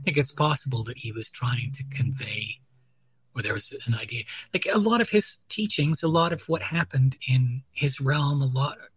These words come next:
you know, his time, his reign is destroyed. Like, if you go to Amarna, I went to Amarna, and, like, everything has been smashed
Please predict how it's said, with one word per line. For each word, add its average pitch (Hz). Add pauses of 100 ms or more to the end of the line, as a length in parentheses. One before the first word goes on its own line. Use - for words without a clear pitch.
you 123
know, 123
his 135
time, 143
his 127
reign 127 (200)
is 147
destroyed. 170
Like, 123
if 131
you 156
go 175
to 180
Amarna, 131
I 139
went 165
to -
Amarna, 95 (840)
and, 175
like, 185
everything 190
has 127
been 123
smashed 151